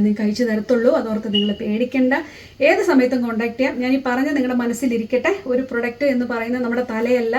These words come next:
നമ്മൾ തല പോലെ ആക്കിയെടുത്ത് നമ്മൾ കൊണ്ടുവരുന്ന ഒരു സാധനമാണെന്ന് നമ്മൾ ചിന്തിക്കുക. ഓക്കെ, അപ്പം എല്ലാവർക്കും ഇതുപോലെ തന്നെ സെറ്റ് ചെയ്യാവുന്നുള്ളൂ. നല്ല ഭംഗിയാണ് പ്രൊഡക്റ്റ്, ഹ്യൂമൻ ഹെയർ ആണ്. നോക്ക്,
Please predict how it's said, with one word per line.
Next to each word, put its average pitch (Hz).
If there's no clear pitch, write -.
നമ്മൾ 233
തല 220
പോലെ 226
ആക്കിയെടുത്ത് 240
നമ്മൾ 226
കൊണ്ടുവരുന്ന 233
ഒരു 233
സാധനമാണെന്ന് 226
നമ്മൾ 214
ചിന്തിക്കുക. 202
ഓക്കെ, 302
അപ്പം 392
എല്ലാവർക്കും 392
ഇതുപോലെ 294
തന്നെ 277
സെറ്റ് 240
ചെയ്യാവുന്നുള്ളൂ. 240
നല്ല 208
ഭംഗിയാണ് 240
പ്രൊഡക്റ്റ്, 208
ഹ്യൂമൻ 240
ഹെയർ 294
ആണ്. 254
നോക്ക്, 294